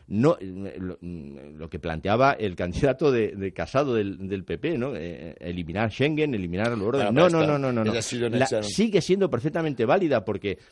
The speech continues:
Speaker 1: eh, lo que pasa es que los delitos del que se quiere acusar en España no se ajustan exactamente a la realidad alemana judicial y, por tanto,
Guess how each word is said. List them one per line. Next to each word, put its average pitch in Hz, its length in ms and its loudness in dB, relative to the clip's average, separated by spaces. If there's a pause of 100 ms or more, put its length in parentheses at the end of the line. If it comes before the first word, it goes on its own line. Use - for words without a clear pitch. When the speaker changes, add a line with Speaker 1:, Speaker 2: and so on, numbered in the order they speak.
(240)
Speaker 1:
eh, 90 260 -4
lo 98 180 -2
que 85 120 -4
pasa 110 180 -2
es 165 80 -6
que 208 80 4
los 143 160 4
delitos 120 360 0
del 139 180 2
que 123 120 -2
se 98 220 -6
quiere 107 180 0
acusar 123 320 0
en 127 60 2
España 151 440 0
no 147 180 0
se - 140 -2
ajustan 135 380 2
exactamente 160 640 0
a - 20 0
la 104 140 0
realidad 98 380 0
alemana 135 640 0
judicial 135 500 -2
y, 165 100 2
por 113 200 0
tanto, 131 360 0